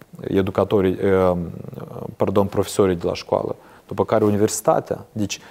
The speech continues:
tu ai avut de-a lungul vieții tale anumite perioade de timp în care anumiți oameni te-au format pe tine ca, ca personalitate, ca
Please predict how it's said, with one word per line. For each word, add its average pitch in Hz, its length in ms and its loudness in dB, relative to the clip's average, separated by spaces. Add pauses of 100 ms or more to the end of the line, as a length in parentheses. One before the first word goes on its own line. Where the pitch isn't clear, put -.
(140)
tu 131 120 6
ai 147 100 8
avut 127 240 6
de-a 117 120 8
lungul 117 440 4 (200)
vieții 113 460 2
tale 113 480 4 (560)
anumite 110 800 6 (100)
perioade 113 520 6
de 104 140 2
timp 156 340 2
în 120 120 2
care 131 260 4
anumiți 110 500 0
oameni 127 300 2
te-au 120 240 4
format 120 540 4
pe - 140 -2
tine 104 260 -2
ca, - 440 -4 (1400)
ca - 160 -2
personalitate, 95 880 0
ca 90 360 0